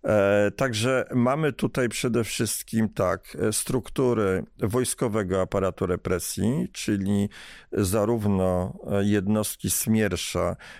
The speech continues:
jak i trybunały wojenne Armii Czerwonej, które na mocy porozumienia z P K W N z dwudziestego szóstego lipca czterdziestego czwartego mają prawo sądzić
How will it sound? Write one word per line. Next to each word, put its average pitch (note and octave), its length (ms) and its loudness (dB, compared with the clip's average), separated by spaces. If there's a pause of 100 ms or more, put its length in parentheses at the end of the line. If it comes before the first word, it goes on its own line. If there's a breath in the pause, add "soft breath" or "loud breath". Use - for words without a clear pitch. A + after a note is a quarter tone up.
jak G#2+ 500 0
i F#2+ 200 0
trybunały G#2+ 720 2
wojenne F#2+ 580 2
Armii G2 360 0
Czerwonej, F#2 680 0
które F#2 320 -2
na F#2 140 0
mocy F#2 320 -2
porozumienia F#2 800 0
z - 80 -6
P F#2 180 -4
K F#2 220 -4
W F#2 220 0
N F2+ 140 0
z F2 60 -8
dwudziestego F2+ 540 -4
szóstego F#2 500 -2
lipca F#2+ 360 -2
czterdziestego F#2 680 -4
czwartego F#2 580 -4
mają F2+ 260 -2
prawo F#2 300 -2
sądzić F#2+ 480 -4